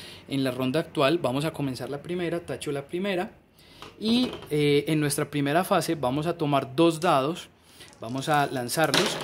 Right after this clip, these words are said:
y la suma de los dos dados nos va a dar un número que vamos a buscar en estos rangos de nume-, de va-, de valores, eh, de suma de valores de los dados, y vamos a mirar cuántos pisos podemos construir,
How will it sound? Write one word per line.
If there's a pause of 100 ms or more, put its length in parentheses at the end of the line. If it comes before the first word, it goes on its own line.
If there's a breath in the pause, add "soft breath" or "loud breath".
(640 loud breath)
y
la
suma
de
los
dos
dados
nos
va
a
dar (160)
un
número (360 loud breath)
que
vamos
a
buscar
en
estos
rangos (320 loud breath)
de
nume-,
de
va-,
de
valores,
eh,
de
suma
de
valores
de
los
dados, (560 loud breath)
y
vamos
a
mirar
cuántos
pisos
podemos
construir,